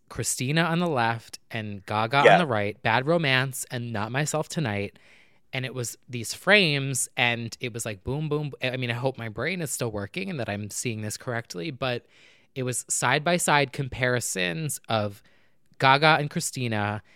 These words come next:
Speaker 1: And at this point, Bad Romance is a massive hit. So everyone is in love with Gaga.
Speaker 2: Yeah.
Speaker 1: And our Stephanie Germano is having her biggest hit. And it was like, boom,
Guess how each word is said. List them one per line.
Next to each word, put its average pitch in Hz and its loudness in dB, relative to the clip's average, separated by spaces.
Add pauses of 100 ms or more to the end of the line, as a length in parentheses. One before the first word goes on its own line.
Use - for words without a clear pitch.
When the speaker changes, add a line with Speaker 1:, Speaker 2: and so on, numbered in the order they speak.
(300)
Speaker 1:
And 123 0
at 127 -8
this - 4
point, 147 2
Bad 139 4
Romance 135 0
is 120 -4
a 117 -6
massive 123 0
hit. 107 -6
So - -8
everyone 147 0
is 117 -8
in 110 -8
love 139 0
with 175 0
Gaga. 117 4 (460)
Speaker 2:
Yeah. 135 8
Speaker 1:
And 113 -6
our 120 -8
Stephanie 170 0
Germano 131 4
is 110 -6
having 117 -2
her 107 -6 (220)
biggest 165 2
hit. 143 0 (560)
And 127 -2
it 151 -6
was 139 -4
like, 131 0 (300)
boom, 127 0